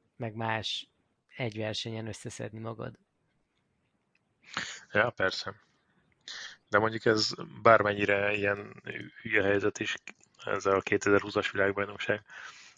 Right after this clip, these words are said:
Speaker 2: azt szerintem senki nem tippelte volna be, hogy a Alex Marquez, Marc Marquez előtt fog állni a bajnokságban.
Speaker 1: <laughs>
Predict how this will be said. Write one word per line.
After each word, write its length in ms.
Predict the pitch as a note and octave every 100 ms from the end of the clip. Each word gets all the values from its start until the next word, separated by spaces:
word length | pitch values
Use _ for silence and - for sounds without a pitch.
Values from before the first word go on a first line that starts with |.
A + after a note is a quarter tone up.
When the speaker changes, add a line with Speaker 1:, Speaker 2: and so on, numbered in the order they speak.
| - -
Speaker 2:
azt 160 | G2 -
szerintem 340 | - G2 G#2
senki 300 | - A2+ -
nem 120 | G2
tippelte 460 | F#2 G2+ - G2+ G2+
volna 240 | G2 G2+
be, 120 | G2
hogy 200 | G2 G#2
a 300 | G#2 G2+ G#2 - _ _ _
Alex 340 | - G2 F#2+ -
Marquez, 480 | G2+ F#2+ G2 - -
Marc 300 | G2+ F#2+ -
Marquez 320 | F#2+ F#2 G2
előtt 200 | F#2+ F#2+
fog 200 | - -
állni 180 | F#2+ G2+ -
a 160 | A2 A2 A2
bajnokságban. 680 | D3 - E3 A2+ G2+ G2+
Speaker 1:
<laughs> 40 | A2